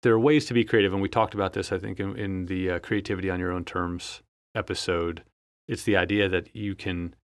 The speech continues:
work with what you have, essentially, at least, at least as a starting point. It's like, "Okay, well, you know, what can I do?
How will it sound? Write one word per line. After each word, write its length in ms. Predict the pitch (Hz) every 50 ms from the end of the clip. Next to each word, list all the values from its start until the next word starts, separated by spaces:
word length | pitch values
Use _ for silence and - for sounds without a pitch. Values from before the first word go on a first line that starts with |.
| _ _
work 260 | 113 107 131 151 151
with 160 | - 135 -
what 140 | 117 113 107
you 100 | 107 101
have, 300 | 87 92 92 92 90 85
essentially, 640 | 82 80 - - 90 90 - - - 85 80 82 85
at 80 | -
least, 220 | 120 139 147 - -
at 200 | 131 - 131 127
least 200 | 139 165 160 -
as 80 | 131 107
a 60 | 95
starting 380 | - - - 92 90 92 92 87
point. 220 | - 92 85 82
It's 100 | 80 -
like, 100 | - 95
"Okay, 360 | 120 147 143 - - 78 78
well, 320 | 80 80 82 82 80 82 85
you 120 | 87 82
know, 140 | 82 78 78
what 260 | 80 80 107 110 107
can 160 | - - 104
I 140 | 101 95 90 85
do? 580 | 80 - 92 92 92 92 90 92 92 90 90